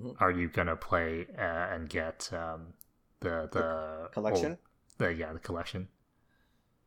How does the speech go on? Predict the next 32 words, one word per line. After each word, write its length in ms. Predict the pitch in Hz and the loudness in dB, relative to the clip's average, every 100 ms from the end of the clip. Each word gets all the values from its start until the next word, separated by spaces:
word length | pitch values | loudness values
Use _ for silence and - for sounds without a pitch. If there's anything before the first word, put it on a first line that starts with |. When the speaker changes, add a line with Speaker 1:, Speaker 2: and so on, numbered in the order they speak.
| _ - | _ -4
Speaker 1:
So 400 | - 170 170 - - - - _ | 4 6 4 -2 -12 -20 -20 _
I 120 | 165 | 0
found 680 | 165 180 185 220 233 233 226 180 - _ _ _ _ _ _ _ _ _ _ _ _ | 4 6 6 6 4 -2 -6 -12 -20 _ _ _ _ _ _ _ _ _ _ _ _
yesterday, 460 | 139 175 160 135 120 | 4 4 4 0 0
well, 300 | 156 151 131 | 8 10 10
like, 220 | 120 123 - | 8 4 0
when 120 | 123 123 | 0 4
I 60 | |
was 120 | 131 | 4
cleaning 260 | - 147 127 | 2 0 2
out 120 | 113 | 2
my 80 | 104 | 2
utility 360 | 104 - 113 107 | -2 0 0 0
closet, 460 | - 90 82 82 - | -2 -2 0 -4 -4
I, 680 | 98 95 92 90 87 85 78 _ - | -2 -2 -2 -4 -4 -4 -8 _ -8
um, 680 | 90 90 82 78 73 69 - _ _ _ _ _ _ _ _ _ _ - | -6 -4 -6 -8 -10 -12 -16 _ _ _ _ _ _ _ _ _ _ -6
I 100 | 139 | -4
have, 760 | 131 - 143 196 160 98 92 - _ _ _ _ _ - | -4 6 8 10 8 4 -2 -16 _ _ _ _ _ -6
like, 220 | 127 120 | -2 0
a, 120 | 113 107 _ - | -2 -4 _ -8
like, 100 | 131 | 2
already, 300 | 139 170 180 - | 6 6 4 0
I 100 | 147 | 2
out-, 260 | 165 190 - | 4 2 2
I 140 | 147 160 | 4 4
found 380 | - 165 190 220 | 6 4 6 4
out, 100 | 202 | 4
like, 140 | 180 | 2
I 140 | 143 | 2
have, 380 | 139 - 143 143 | 0 2 2 2
like, 200 | 135 120 | 0 0
a 260 | 104 90 | 2 2